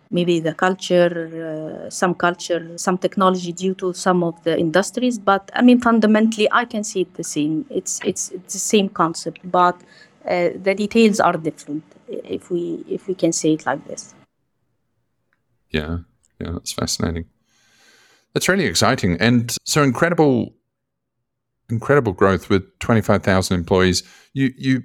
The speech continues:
Speaker 2: mentioned that eight thousand were remote. Was that a, a result of the,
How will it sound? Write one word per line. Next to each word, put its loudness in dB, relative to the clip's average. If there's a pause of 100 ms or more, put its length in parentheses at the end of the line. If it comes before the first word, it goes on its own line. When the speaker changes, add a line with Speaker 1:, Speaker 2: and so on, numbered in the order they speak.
Speaker 2:
mentioned 2
that 2 (100)
eight 0
thousand -2
were 2
remote. 2
Was 0
that 0
a, 4 (440)
a 4
result 2
of 2
the, 2